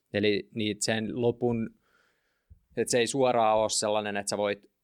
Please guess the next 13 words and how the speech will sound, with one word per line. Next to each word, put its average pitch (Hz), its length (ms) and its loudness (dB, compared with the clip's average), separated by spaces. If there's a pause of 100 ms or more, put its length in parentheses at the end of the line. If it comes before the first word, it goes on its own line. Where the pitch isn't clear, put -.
(160)
sanoa, 107 400 -2
että 107 320 -2
loppu 113 260 -4
kolmekymmentä 110 380 -2
prossaa 104 320 -6
on 101 80 -8
sit 101 100 -12
jotain 104 280 -2
muuta. 104 400 -4 (200)
Aina 120 360 2
on 117 120 -4
niin 113 220 -6
kuin 110 260 -2